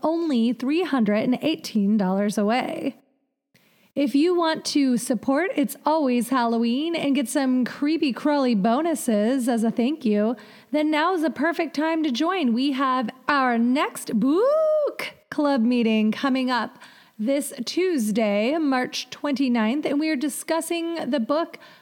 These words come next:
When Halloween Was Green. At that meeting, I'll be announcing the books for the next three months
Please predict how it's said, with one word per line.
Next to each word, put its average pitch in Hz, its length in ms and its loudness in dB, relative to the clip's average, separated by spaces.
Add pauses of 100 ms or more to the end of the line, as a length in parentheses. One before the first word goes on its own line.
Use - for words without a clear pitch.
(200)
When 269 300 2
Halloween 233 640 2
Was 208 180 2
Green. 247 800 -4 (640)
At 269 160 0
that 262 160 -2
meeting, 262 280 -2
I'll 269 80 -2
be 240 160 0
announcing 240 760 0
the 233 200 0
books 262 420 -4
for 269 120 -2
the 240 100 0
next 240 380 -4 (160)
three 311 440 -2 (100)
months 285 640 -2